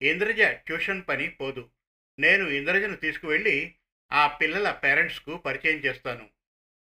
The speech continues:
ఇక్కడికి వస్తున్న పిల్లలు ఒకే చోటు వారు. అక్కడికి వెళ్ళి ఇంద్రజ ట్యూషన్స్ చెప్పుకోవచ్చు," చెప్పాడు శ్రీరమణ. ఇంద్రజ కుదురయింది. చంద్రిక రీతిగా ఊపిరి పీల్చుకుంది.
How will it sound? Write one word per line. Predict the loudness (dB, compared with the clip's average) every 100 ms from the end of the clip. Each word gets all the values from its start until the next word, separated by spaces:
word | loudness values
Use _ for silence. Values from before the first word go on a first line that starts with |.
| -4
ఇక్కడికి | 2 4 4
వస్తున్న | 2 -8 -6 -6
పిల్లలు | -2 0 0 0
ఒకే | -2 2 2 2
చోటు | -2 -2
వారు. | -4 -6 -8 _ _ _ -2
అక్కడికి | 0 2 0 0
వెళ్ళి | -2 0 -2 -6 _ _ _
ఇంద్రజ | -2 0 0 2 0 -2 -8 _ _
ట్యూషన్స్ | -4 -2 -4 -8 -6 -6
చెప్పుకోవచ్చు," | -6 -4 -4 -4 -14 -20 _ _ _ _ _ 0
చెప్పాడు | 2 4 0
శ్రీరమణ. | 0 -2 -2 -2 -6 -12 _ _ _ _
ఇంద్రజ | -4 -2 0 2
కుదురయింది. | 0 -2 -4 4 4 4 -2 -12 -18 _ _ _ _ 2
చంద్రిక | 2 2 -2 0 0 -4 _ _ -8
రీతిగా | 0 2 2 0 -2 -2 -6 _
ఊపిరి | -10 -6 -2 -2
పీల్చుకుంది. | -4 -6 -8 -10 -12 -10 -14